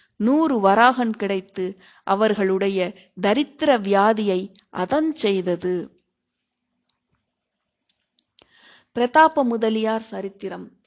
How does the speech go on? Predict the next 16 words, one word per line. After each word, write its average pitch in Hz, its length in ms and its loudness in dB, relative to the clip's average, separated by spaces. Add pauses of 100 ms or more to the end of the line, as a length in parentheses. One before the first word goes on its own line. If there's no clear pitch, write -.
(160)
அத்தியாயம் 233 840 -2 (280)
இருபத்தி 262 680 -6
ஆறு 190 540 0
நிறைவுற்றது. 208 920 -4 (420)
தமிழ் 294 360 -2
மரபு 226 480 -2
அறக்கட்டளையின் 202 960 -6 (200)
சுவழி 320 500 0
ஒலி 247 240 0
புத்தக 226 340 -4
திட்டத்தின் 202 580 -6
கீழ் 240 320 -4
இந்த 311 360 -2
புத்தகத்தை 214 760 -6
வாசித்தவர் 196 680 -2 (360)
உங்கள் 302 680 -2